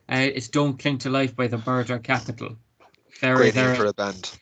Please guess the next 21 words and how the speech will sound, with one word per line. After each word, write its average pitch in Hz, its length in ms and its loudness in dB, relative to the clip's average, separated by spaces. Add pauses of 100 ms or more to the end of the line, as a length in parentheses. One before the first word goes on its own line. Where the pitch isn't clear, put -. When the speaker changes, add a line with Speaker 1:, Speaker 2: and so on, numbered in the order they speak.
(140)
Speaker 1:
happy-go-lucky, 131 1500 0
jolly 120 480 -2
band. 117 520 -6 (2000)
Speaker 2:
From 110 160 -10
Dublin. 92 320 -4 (1400)
Speaker 1:
A 120 140 -4
very 131 220 2
happy-go-lucky, 127 920 -2
Speaker 2:
<laughs> - 20 -12
Speaker 1:
jolly 120 360 -4
city. 113 480 -8 (260)
Speaker 2:
In - 80 -12
fairness, 143 280 4
the 147 60 -6
mes-, 165 320 2
even 190 260 2
the 190 100 2
message 151 440 -4
of 113 80 -6
this 117 180 -2
song, 104 360 -2